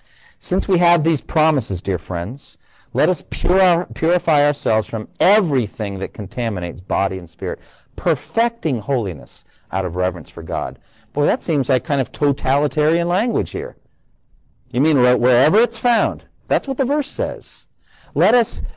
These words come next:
purify ourselves from everything that contaminates."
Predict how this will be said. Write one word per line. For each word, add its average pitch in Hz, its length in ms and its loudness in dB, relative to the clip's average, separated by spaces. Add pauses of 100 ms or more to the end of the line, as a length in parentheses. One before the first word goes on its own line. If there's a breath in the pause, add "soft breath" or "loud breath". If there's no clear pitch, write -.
(120)
purify 214 440 4
ourselves 196 340 2
from 202 220 -2 (120)
everything 190 920 2 (240)
that 113 160 -2
contaminates." 87 960 -12